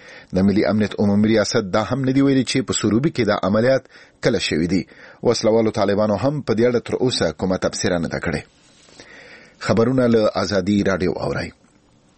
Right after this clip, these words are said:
د پاکستان سترې محکمې نن د شپږو اونیو لپاره په ضمانت د پخواني صدر اعظم نواز شریف د خوشي کېدو امر وکړ.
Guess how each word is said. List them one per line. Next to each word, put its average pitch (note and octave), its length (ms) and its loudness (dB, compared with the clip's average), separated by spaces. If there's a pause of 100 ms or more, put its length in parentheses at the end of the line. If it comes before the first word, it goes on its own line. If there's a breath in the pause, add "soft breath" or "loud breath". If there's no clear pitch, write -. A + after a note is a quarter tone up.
(1300 loud breath)
د B2 80 4
پاکستان D#3 480 0
سترې D#3 260 0
محکمې D3 400 0
نن D3+ 240 0
د B2+ 80 4
شپږو C#3 440 0
اونیو C#3+ 260 4
لپاره C3 340 2
په A#2 120 -2
ضمانت A2+ 460 0 (140)
د G2+ 120 0
پخواني A#2+ 400 0
صدر A#2 300 0
اعظم B2 320 -2
نواز G#2+ 180 2
شریف B2 280 -4
د G#2+ 180 0
خوشي G2+ 200 -4
کېدو A2 280 0 (180)
امر F#2 160 0
وکړ. F2+ 340 -2